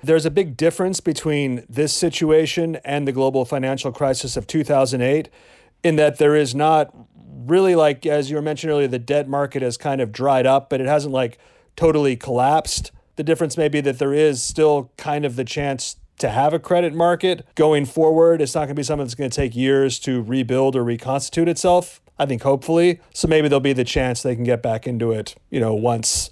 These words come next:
the immediate market volatility passes and maybe M and A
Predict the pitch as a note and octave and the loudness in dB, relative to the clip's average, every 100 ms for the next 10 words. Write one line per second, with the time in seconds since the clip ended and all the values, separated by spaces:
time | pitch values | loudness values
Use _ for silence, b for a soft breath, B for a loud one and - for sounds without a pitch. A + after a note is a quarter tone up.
0 | - C3 B2+ C3+ B2+ A#2 A#2 A#2 B2 A2 | 0 2 4 4 4 2 0 -2 -2 -2
1 | A2+ G#2+ C3+ A#2 A2 G2+ - - C3 G#2+ | -2 -2 -2 -2 -2 -8 -12 -6 -2 -2
2 | - F#2+ F2 - - A#2+ A#2 A#2 B2 A2 | -4 -6 -8 -8 -4 0 0 0 -2 -2
3 | A2+ G#2+ G#2 | -4 -4 -6